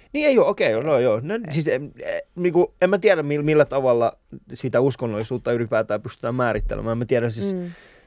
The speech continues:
Speaker 1: Öö, no muuhan kohdistuu, tai siis ei kohdistu, mutta aika usein kun ihmiset kuulee, että okei, mun vanhemmat on Iranista, että ne on muslimeja, sit ne on siis, "No, islam jollain
Speaker 2: Mm.
Speaker 1: tavalla", mut se on ikinä ollut mun, mun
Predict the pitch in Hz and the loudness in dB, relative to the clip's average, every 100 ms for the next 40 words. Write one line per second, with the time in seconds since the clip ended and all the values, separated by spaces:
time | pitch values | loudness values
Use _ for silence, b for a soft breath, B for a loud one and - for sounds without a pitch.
0 | B 120 113 107 113 b - 147 185 165 | B -2 0 -2 -6 b 0 6 6 6
1 | 131 127 123 120 139 135 135 135 131 123 | 2 -2 -2 -2 0 0 0 -4 -2 -4
2 | 120 156 - 160 143 131 127 123 113 113 | -4 -8 -6 0 2 2 0 0 -2 -2
3 | 113 113 - 113 110 104 101 101 104 104 | -4 -4 -8 -4 -2 -2 -4 -6 -6 -6
4 | 101 113 104 107 101 - 101 101 101 101 | -6 -6 -4 -6 -10 -10 -8 -8 -10 -14
5 | - 98 107 104 113 - 90 107 107 101 | -12 -12 -10 -12 -14 -14 -16 -16 -14 -14
6 | 104 92 127 294 392 156 294 - 90 95 | -14 -14 -10 -6 -4 -4 -4 -6 -6 -4
7 | 123 120 117 117 113 117 139 202 - 185 | -2 0 0 -2 -4 -4 -6 -6 -6 -10
8 | 135 117 123 123 127 127 - 135 131 117 | -10 -8 -6 -6 -8 -10 -10 -8 -8 -10